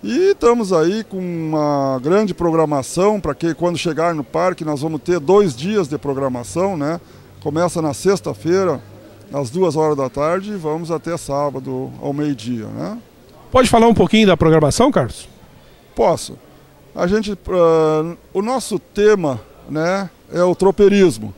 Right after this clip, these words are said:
Speaker 1: né? Tá aqui a, essa gravura aqui que mostra, né? Cruz Alta surgiu de um pouso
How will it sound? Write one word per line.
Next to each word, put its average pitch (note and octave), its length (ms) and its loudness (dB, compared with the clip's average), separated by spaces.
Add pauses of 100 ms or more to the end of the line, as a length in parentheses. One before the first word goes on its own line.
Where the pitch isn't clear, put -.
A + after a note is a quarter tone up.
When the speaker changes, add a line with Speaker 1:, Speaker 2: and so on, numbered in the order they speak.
(160)
Speaker 1:
né? F#3 300 -8 (420)
Tá E3+ 140 -8
aqui F#3 400 -8 (540)
a, C#3 680 -6 (320)
essa D#3+ 340 -6
gravura D#3+ 540 2
aqui F#3+ 180 -8
que F3 140 -6
mostra, D3 480 -2
né? F3 260 -4 (680)
Cruz G3+ 260 0
Alta F#3+ 320 4
surgiu D#3+ 640 0 (320)
de D#3 120 -6
um F3+ 120 -2
pouso F#3+ 600 -2